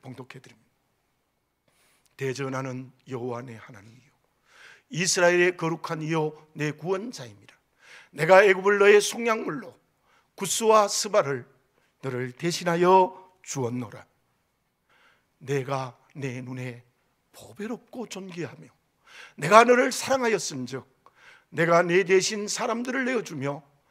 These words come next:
백성들이 내 생명을 대신하리니." 이 말씀의 뜻이 무엇이겠습니까? 애굽을 너의 속량물로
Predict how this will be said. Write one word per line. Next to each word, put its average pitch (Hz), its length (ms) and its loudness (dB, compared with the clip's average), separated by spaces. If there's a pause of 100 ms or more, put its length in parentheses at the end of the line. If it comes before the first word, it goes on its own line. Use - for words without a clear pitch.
(320)
백성들이 139 800 -8 (440)
내 117 300 -14
생명을 180 920 -6 (400)
대신하리니." 113 1400 -16 (4000)
이 120 140 -14
말씀의 120 540 -14
뜻이 - 260 -20
무엇이겠습니까? 143 840 -20 (1500)
애굽을 175 400 2
너의 180 240 4
속량물로 156 800 -4